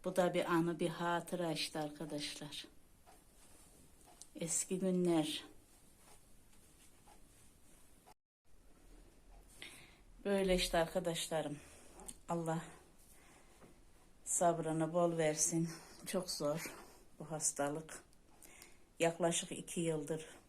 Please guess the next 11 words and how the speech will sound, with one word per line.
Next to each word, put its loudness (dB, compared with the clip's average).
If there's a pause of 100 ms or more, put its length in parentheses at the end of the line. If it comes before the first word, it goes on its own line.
böyle. 0 (1900)
Ablacığım -2
benim. -2 (1900)
<laughs> 4
Geldi -6
gene. 0 (1160)
Değil 0
mi 2
ablam? 2 (500)
Canım 0
benim. -2